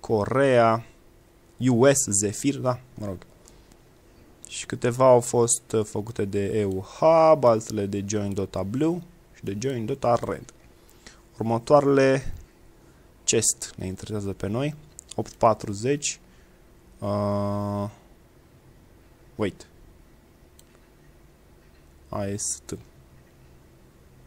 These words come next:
O patruzeci seara sau care e treaba? Sau au fost jucate astea, care ar fi trebuit să apară rezultatele, mă gândesc, mm,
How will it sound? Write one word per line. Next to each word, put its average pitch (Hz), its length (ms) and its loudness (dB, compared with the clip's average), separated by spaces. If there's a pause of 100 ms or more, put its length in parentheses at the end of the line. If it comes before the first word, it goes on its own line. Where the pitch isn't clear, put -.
(580)
O 110 120 -4
patruzeci 123 480 2
seara 120 460 2
sau 165 160 -2
care 104 240 -6
e 98 60 -6
treaba? 95 380 -12 (1800)
Sau - 180 -2
au 107 60 4
fost 110 260 -2
jucate 104 360 -4
astea, 98 180 -4
care 98 160 -4
ar 107 40 -10
fi - 60 -12
trebuit 113 240 -2
să - 80 -2
apară 123 220 2
rezultatele, 123 520 -2
mă 151 80 -4
gândesc, 151 380 -4
mm, 104 420 -10